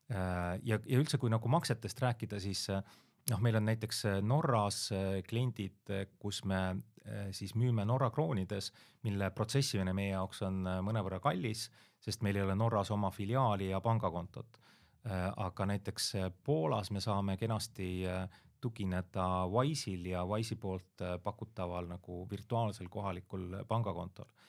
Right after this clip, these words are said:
Ja, ja noh, sellised, äh, nagu need, need võimalused tekivad turul nagu meie, meie jaoks mõnevõrra kohati nagu ootamatult, et selle tõttu me hoiame igal pool nagu rauta soojas ja, ja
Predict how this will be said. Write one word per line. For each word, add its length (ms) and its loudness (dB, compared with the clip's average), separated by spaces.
Ja, 400 0
ja 140 0
noh, 120 2
sellised, 440 2
äh, 160 2
nagu 240 -2
need, 160 -2
need 160 -6
võimalused 720 0
tekivad 580 0
turul 320 2
nagu 300 0
meie, 320 -2
meie 240 0
jaoks 260 -4
mõnevõrra 480 4
kohati 340 2
nagu 280 0
ootamatult, 720 -2
et 80 -12
selle 240 0
tõttu 320 -6
me 140 2
hoiame 260 2
igal 160 2
pool 240 0
nagu 240 -2
rauta 320 2
soojas 480 2
ja, 300 0
ja 280 0